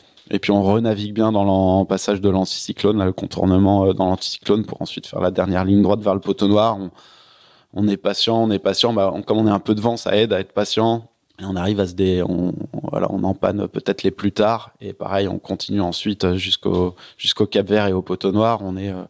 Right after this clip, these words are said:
on est dans du vent toujours un petit peu plus fort et toujours un petit peu plus à dedans. Et puis là, on va très vite et on bat le record des vingt-quatre heures.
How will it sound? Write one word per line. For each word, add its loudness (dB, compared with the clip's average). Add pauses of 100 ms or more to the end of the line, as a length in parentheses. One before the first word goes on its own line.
(420)
on -4
est 0
dans -2
du -2
vent -2
toujours -2
un 0
petit -12
peu 0
plus -10
fort 0
et -4
toujours -2
un 0
petit -10
peu 2
plus 0
à 2
dedans. 2
Et 0
puis -6
là, 0
on 2
va 2
très -2
vite -4
et 2
on 4
bat 2
le 0
record -2
des 2
vingt-quatre -2
heures. -12